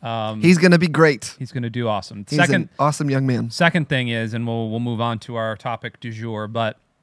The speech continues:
Speaker 1: the shocking revelation
Speaker 2: Yeah.
Speaker 1: for those of us that have, for those of you that have followed the weekday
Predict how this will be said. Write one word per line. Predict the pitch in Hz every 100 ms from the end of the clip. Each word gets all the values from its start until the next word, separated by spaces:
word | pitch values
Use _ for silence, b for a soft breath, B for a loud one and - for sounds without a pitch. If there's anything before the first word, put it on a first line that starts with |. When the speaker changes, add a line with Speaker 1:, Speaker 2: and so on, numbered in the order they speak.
| _ _
Speaker 1:
the | 139
shocking | 117 - 165 202 196 156
revelation | 156 135 127 120 -
Speaker 2:
Yeah. | 180 131 117 - _ _ _ _ _ _
Speaker 1:
for | _ 139
those | 127 170 185
of | 190
us | 185
that | - 151
have, | 135
for | - - -
those | 151 185
of | 160
you | 147
that | 147 131
have | 117
followed | 143 131 131
the |
weekday | 123 127 127 113 110 113